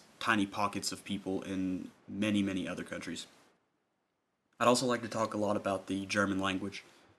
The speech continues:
Um, that is my, my general focus in, in my own academic life, and therefore I think I can maybe teach a little bit about it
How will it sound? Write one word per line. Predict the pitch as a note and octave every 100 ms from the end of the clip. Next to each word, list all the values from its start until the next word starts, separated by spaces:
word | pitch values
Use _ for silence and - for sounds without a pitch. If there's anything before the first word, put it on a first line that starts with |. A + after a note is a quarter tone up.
| _ _
Um, | F#2 F#2 F2+
that | F2+ G2
is | G2+
my, | G#2+ F#2+ F2+ - -
my | F#2 F#2+
general | F2+ A2 A2 F#2
focus | - G2 E2+ F#2 - - - - _ _ _ -
in, | F#2+ F#2 F2+
in | F#2+
my | F#2 F#2
own | F#2 F#2
academic | F#2 F#2 G2 F#2+ F#2
life, | F#2 F#2+ A2 - - - - _
and | F#2 F#2 F2+ F#2 F2+
therefore | G#2+ G#2 G#2 G2
I | F#2
think | F#2 F2+
I | F2+
can | G2 F#2+ F#2+ - _ _ _ _ _ _ _ _ -
maybe | G2 F#2+ F#2 F#2 - - - -
teach | - C#3
a | C3+
little | C3
bit | A#2+ A#2
about | G#2+ G#2 G#2
it | G#2